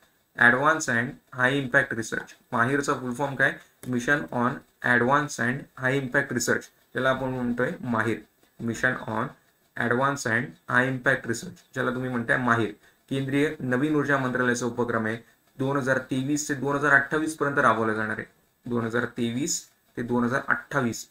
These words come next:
या कालावधीपर्यंत ही योजना राबवली जाणार आहे, माहेर. ठीक आहे, चला आता पुढचा महत्वाचा भाग येईल राज्यघटनेच्या आठव्या परिशिष्टात. राज्यघटनेची schedules आहेत,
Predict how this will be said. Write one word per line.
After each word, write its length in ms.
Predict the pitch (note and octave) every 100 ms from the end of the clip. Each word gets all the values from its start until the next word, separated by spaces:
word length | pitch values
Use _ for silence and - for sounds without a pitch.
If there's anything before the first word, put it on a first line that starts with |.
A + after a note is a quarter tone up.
| -
या 180 | C3+ C#3
कालावधीपर्यंत 880 | C#3 B2+ B2 B2 A#2+ A2+ A2+ A2 C3 C#3+ D3+ - _ -
ही 300 | B2 B2+ - -
योजना 520 | A#2+ A2+ A2 A#2 A#2
राबवली 360 | G#2+ A2 A2+
जाणार 320 | A2 G#2+ G#2 A2 -
आहे, 300 | G#2 G#2+ G#2
माहेर. 520 | G#2 G2+ G#2+ A2+ A2 - - _ _ -
ठीक 120 | D3
आहे, 100 | G#3+ _ _ _ _ _ _ _ _ _ _ _ _ _ _
चला 140 | C3
आता 160 | A#2+ C3
पुढचा 440 | B2+ C#3 C3+ E3
महत्वाचा 420 | D#3+ D3+ D3 D3 D3
भाग 240 | C3+ B2+
येईल 220 | B2+ C#3 - _ _ _ _ _ _ _ _ _ _ _ _ _ _ _ -
राज्यघटनेच्या 1500 | - A#2 A#2+ A#2 B2 B2 D3 F#3 D#3 D#3 D#3+ D#3+ D#3+ D#3+ E3+
आठव्या 540 | F3 - C3 C3 D3 C3+
परिशिष्टात. 640 | B2 A#2+ A#2+ A2+ - A#2+ A2+ _ - _ _ _ _ _ _ _ _ _ _ _ _ -
राज्यघटनेची 760 | B2+ B2 D#3 D#3 D#3 D#3 D#3+
schedules 440 | D#3+ C3 C3 C#3+ C#3+
आहेत, 140 | C3+